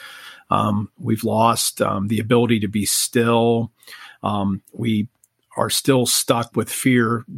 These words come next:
guilt, and shame without viable means of turning those voices down. You put all it together, that's a lot of obstacles that make it difficult to be, like you said, and stew over a question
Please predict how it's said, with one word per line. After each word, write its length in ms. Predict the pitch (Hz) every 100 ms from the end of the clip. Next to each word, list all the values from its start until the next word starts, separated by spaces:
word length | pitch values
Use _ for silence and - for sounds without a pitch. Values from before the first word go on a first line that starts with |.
| -
guilt, 340 | 127 123 117
and 140 | 110
shame 600 | - - 127 127 123 117
without 560 | 110 110 113 117 113 - -
viable 560 | 107 - 113 110 113
means 460 | 107 113 113 113 -
of 220 | 101 -
turning 400 | - 127 120 113
those 240 | 110 107 -
voices 600 | 113 113 107 - 104 -
down. 400 | 104 110 110 110
You 60 |
put 120 | -
all 120 | 123 117
it 60 |
together, 580 | 104 92 117 120 110 101 - -
that's 180 | 117 -
a 60 |
lot 320 | 101 107 117
of 100 | 113
obstacles 800 | 117 113 113 - 110 113 101 98
that 80 | 110
make 220 | 110 110
it 120 | 110
difficult 800 | - 107 98 - 113 110 - - _ _ _ _ _ _ _
to 120 | -
be, 460 | 123 156 165 104 110
like 200 | 107 104
you 60 | 131
said, 260 | - 143
and 140 | 107 98
stew 480 | - - 131 127 123
over 280 | 113 113
a 40 | 107
question 800 | - 127 135 - - 110 107